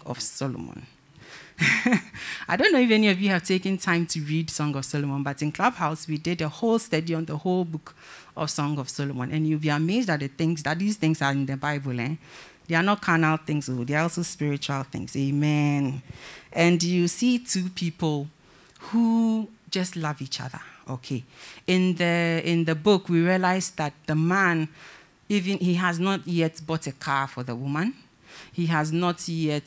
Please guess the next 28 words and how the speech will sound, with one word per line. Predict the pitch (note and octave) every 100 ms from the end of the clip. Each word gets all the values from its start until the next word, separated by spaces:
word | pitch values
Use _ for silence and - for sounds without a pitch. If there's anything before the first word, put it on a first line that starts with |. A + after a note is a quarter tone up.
| -
um, | C3 C#3 C3+ B2+ C3 B2 A#2 - - - - -
paid | E3+ D3+
her | D3+ C#3
bride | C#3+ C3+ D3
price, | - C3+ D3+
or | C#3+ C3+ C#3
he's | G#3+ B3+
not | B3+ F#4+
done | B3 A#3
anything, | G#3+ A3 G#3 F3
just | E3 D#4+ - -
for | F#3
the | F3
fact | - G3+ - -
that | D#3 - - - -
he | F#3
loves | F#3 A3 -
this | F#3 -
woman | F3+ E3
and | D#3+
the | D#3
woman | D#3+ F3 E3+
loves | D#3 D3+ -
him | D#3
back. | D3+ -
You | G#3
just | D4+ E4
see | A#3 G#3+